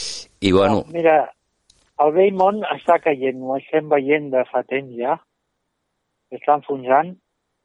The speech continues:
Speaker 2: ara no saben com, com seguir endavant. Eh, ja et dic, i estem gent que estem començant lo nou.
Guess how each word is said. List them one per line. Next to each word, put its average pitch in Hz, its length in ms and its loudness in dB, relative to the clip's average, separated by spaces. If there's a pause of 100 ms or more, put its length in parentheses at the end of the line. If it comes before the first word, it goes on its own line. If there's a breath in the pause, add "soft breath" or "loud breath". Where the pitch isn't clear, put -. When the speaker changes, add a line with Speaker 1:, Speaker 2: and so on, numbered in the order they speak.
(960)
Speaker 2:
ara 143 200 4
no 151 200 -2
saben 151 420 2
com, 135 320 0 (720)
com 147 200 0
seguir 139 340 -2
endavant. 135 540 2 (1300)
Eh, 139 460 2
ja 160 160 2
et 143 80 -10
dic, 139 320 -6
i 131 180 -2
estem 165 440 0
gent 185 320 2
que 165 160 4
estem 156 260 -2
començant 151 560 0
lo 131 140 -4
nou. 110 260 -8